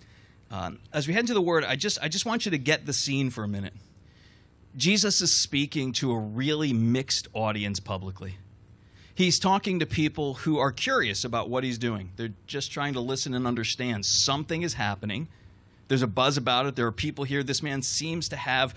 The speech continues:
a power and a magnetism that's drawing people. What's going on? There are the committed, hi-, his disciples, who've said, "We're going to reorient our lives, deprioritize things that we thought were once incredibly important, like fighting against Rome, making our careers a priority,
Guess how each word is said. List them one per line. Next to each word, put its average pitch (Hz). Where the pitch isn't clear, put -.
a 107
power 156
and 139
a 123
magnetism 143
that's 113
drawing 143
people. 139
What's 123
going 120
on? 95
There 170
are 190
the 180
committed, 185
hi-, -
his 170
disciples, 156
who've 131
said, 135
"We're 175
going 175
to 160
reorient 185
our 214
lives, 98
deprioritize 175
things 160
that 143
we 139
thought 151
were 156
once 147
incredibly 151
important, 139
like 110
fighting 147
against 139
Rome, 135
making 135
our 143
careers 139
a 139
priority, 135